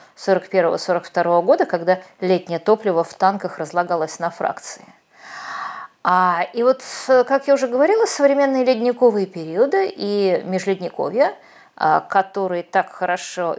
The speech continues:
видны на некоторых из графиков, которые я вам показывала, они связаны с циклами Миланковича. А вот, э, тысячелетние климатические циклы и тридцатилетние колебания, а, которые мы тоже видим,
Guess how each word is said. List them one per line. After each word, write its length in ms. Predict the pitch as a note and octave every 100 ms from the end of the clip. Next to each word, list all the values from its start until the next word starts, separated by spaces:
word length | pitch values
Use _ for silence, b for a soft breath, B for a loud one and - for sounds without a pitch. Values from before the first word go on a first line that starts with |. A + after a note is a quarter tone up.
| E3+
видны 300 | F3+ F3+ D#3+
на 160 | D#3
некоторых 440 | F#3 F3 - D#3 -
из 200 | D#3 -
графиков, 460 | F#3 - - -
которые 340 | - D#3+ D#3+ D#3+
я 80 |
вам 80 | -
показывала, 680 | - G#3 G4+ G4+ F#4 D#4 -
они 240 | F3 F#3 A#3+
связаны 380 | - F#3+ F#3+
с 60 | E3+
циклами 420 | - G#3 G3+ F3+
Миланковича. 720 | E3+ E3+ D#3+ - - - - - _ B B B B B B - -
А 160 | F#3+
вот, 260 | G3 A3+ A3+ - -
э, 180 | - G#3
тысячелетние 600 | G#3 A3+ - A3+ E4+ G#4
климатические 720 | G4 E4+ D#4+ D#4+ C#4+ - - C4+
циклы 480 | - C#4+ C4 C4 B3
и 220 | - A3+
тридцатилетние 920 | - B3 A#3+ A3 - G3 F#3 A3+ D#4
колебания, 840 | - E4 D#4+ D4+ D4 C#4 C4+ C4 B B B -
а, 500 | - F#3 F#3 F3+ - -
которые 420 | G3+ F#3+ G3+ G3
мы 140 | F#3+
тоже 320 | F#3+ F3+ F3
видим, 300 | B3 F4 F#4+